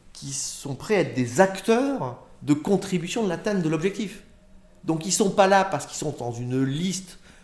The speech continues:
d'un, du, d'une équipe ou dans une liste de diffusion d'un groupe.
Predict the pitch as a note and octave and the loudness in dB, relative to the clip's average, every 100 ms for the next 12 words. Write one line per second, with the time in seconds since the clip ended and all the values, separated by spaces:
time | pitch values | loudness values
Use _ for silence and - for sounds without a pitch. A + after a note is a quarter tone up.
0 | - G#2+ A#2 B2 A#2+ B2+ A2+ A2+ A2+ A#2+ | -18 -8 0 2 2 -4 -10 -12 -12 -12
1 | G#2+ - A#2+ C3+ F3 B3+ C#4 - - - | -14 -14 -6 -2 0 2 0 0 -18 -20
2 | - F#3+ G#3 D#3 C#3+ C#3 C#3+ D3 G3 G#3 | -4 0 2 2 2 2 0 0 0 -2
3 | D#3 B2+ C3 B2+ C3 C#3+ C3+ C3 F3 G#3 | -4 -6 -10 -12 -12 -8 -4 -2 0 2
4 | C#4+ | 2